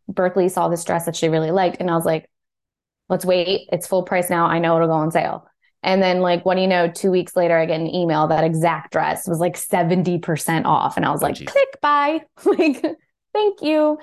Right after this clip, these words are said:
Speaker 1: And there's certain things, like, I noticed a pattern where certain products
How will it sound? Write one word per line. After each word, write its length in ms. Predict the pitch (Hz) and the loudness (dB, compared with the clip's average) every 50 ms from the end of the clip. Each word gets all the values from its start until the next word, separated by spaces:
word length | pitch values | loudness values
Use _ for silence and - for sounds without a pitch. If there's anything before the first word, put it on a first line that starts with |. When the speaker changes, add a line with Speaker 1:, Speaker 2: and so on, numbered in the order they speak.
| - - - _ - | -12 -20 -20 _ -2
Speaker 1:
And 120 | - 240 | 0 2
there's 140 | 233 247 247 | 2 2 0
certain 260 | - 262 233 254 247 | 0 0 2 2 2
things, 200 | 262 269 262 247 | 2 2 2 2
like, 140 | 214 190 190 | 2 0 0
I 80 | 190 190 | 0 0
noticed 280 | 196 196 190 202 196 | 2 2 0 0 0
a 60 | 180 | -4
pattern 640 | 165 - - 208 233 277 220 175 165 165 160 175 190 - _ _ _ _ _ _ | -6 -4 -4 -2 0 0 0 0 -2 -4 -6 -8 -12 -18 _ _ _ _ _ _
where 120 | - 185 180 | -4 -4 -2
certain 340 | 185 - 214 - - 190 190 | 0 0 0 0 0 -2 -4
products 580 | - 185 175 180 196 202 - - - - - | -2 -2 0 2 2 0 0 -4 -10 -18 -8